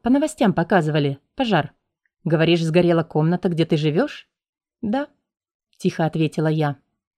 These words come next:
Потом я заметила, что носки моих кедов испачкались в копоти.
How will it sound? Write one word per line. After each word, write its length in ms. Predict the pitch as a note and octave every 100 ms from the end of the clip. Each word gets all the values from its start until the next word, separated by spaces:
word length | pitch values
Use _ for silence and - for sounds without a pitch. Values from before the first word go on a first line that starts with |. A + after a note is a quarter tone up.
| _ _
Потом 280 | G3 A3 A3
я 180 | F#3+
заметила, 480 | E3+ G3 A3+ A#3 F#3
что 160 | F3 F#3
носки 380 | F#3 F#3+ - A#3
моих 300 | G3 F3+ -
кедов 400 | - G3 F3 -
испачкались 720 | F#3+ - B3+ A#3+ - D#3+ C#3+
в 100 | -
копоти. 640 | - A3 - D3 - C#3+